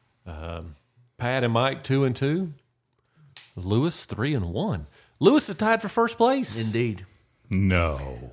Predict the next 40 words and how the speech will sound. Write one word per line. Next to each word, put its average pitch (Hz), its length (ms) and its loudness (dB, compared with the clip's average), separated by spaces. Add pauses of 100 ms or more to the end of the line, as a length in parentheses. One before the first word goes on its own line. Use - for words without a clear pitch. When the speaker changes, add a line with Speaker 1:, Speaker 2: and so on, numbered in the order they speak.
Speaker 2:
With 135 140 6
Speaker 1:
Lewis 180 240 6
Speaker 2:
o-, 170 40 0
Speaker 1:
and 151 100 -2
Pat 180 340 0
Speaker 2:
only 139 200 2
Speaker 1:
tied 113 60 4
Speaker 2:
one 117 140 2
game 110 220 2
left. 107 120 -2
Speaker 1:
sixty-six 156 440 -4
and 120 120 -4
forty-nine. 131 800 -4 (580)
And 110 240 0
Carson 151 380 2
and 123 100 2
I 123 60 2
are 120 120 0
tied 120 300 -2
for 120 80 -2
last, 139 440 -2
sixty-three 135 500 -4
and 127 100 -2
fifty-two. 139 540 -6 (680)
Speaker 3:
Wow. 87 540 0 (1040)
Speaker 1:
So, 87 380 -4 (1500)
we'll 101 140 -2
have 120 100 -2
to 110 80 -10
see 127 200 -2
how 123 140 2
this 127 220 0
weekend 131 400 0
goes, 151 260 -2
I 104 60 -2
guess. 82 560 -12 (720)
Speaker 2:
So 113 200 -2
only 135 180 -2
one 123 260 0
game. 110 400 -2